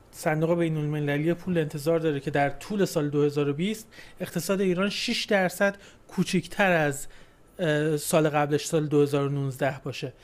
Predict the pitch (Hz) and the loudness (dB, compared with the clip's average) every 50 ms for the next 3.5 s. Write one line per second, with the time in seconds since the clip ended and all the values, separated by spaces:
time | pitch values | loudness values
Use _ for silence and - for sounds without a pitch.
0 | - - - - - - 247 262 277 269 240 - - - - - _ - 202 196 | -20 -20 -20 -18 -6 -2 0 2 2 0 -2 -4 -10 -18 -20 -20 _ -6 -4 -2
1 | 185 190 190 196 196 220 226 233 240 226 247 233 190 190 175 180 214 233 262 254 | -2 -2 -2 0 0 0 2 2 2 2 2 0 0 0 2 4 4 6 4 4
2 | 226 208 226 240 240 226 226 220 226 220 226 233 202 - - 202 175 175 175 - | 2 2 2 4 4 4 2 0 0 -2 -2 -2 -2 -2 0 0 0 -2 -4 -8
3 | - - - 208 208 214 214 214 208 | -12 -4 0 2 2 2 2 2 0